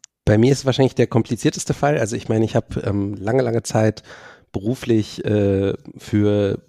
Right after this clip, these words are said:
den Evangelischen Kirchentag gearbeitet, was nicht die evangelische Kirche ist, sondern eine Laienbewegung, ähm, die durchaus sich auch so ein bisschen in Opposition dazu begreift. Aber natürlich, ähm,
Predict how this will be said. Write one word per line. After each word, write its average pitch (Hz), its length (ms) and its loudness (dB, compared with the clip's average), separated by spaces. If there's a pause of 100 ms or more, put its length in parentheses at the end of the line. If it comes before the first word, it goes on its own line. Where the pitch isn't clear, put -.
(220)
den 117 120 4
Evangelischen 107 460 0
Kirchentag - 400 -2
gearbeitet, - 540 0
was - 300 -12
nicht - 320 -2
die 110 100 -2
evangelische 101 480 -4
Kirche - 280 -2
ist, - 180 -8
sondern 104 280 -2
eine 98 220 0
Laienbewegung, 110 1800 2
ähm, 98 360 2
die 101 120 0
durchaus 107 340 -4
sich - 180 -6
auch 101 100 0
so 110 100 -6
ein 101 40 -2
bisschen 104 220 -2
in 87 120 -2
Opposition 107 580 -2
dazu 120 220 -2
begreift. 101 400 0
Aber - 160 -6
natürlich, 131 680 -2 (460)
ähm, 101 380 4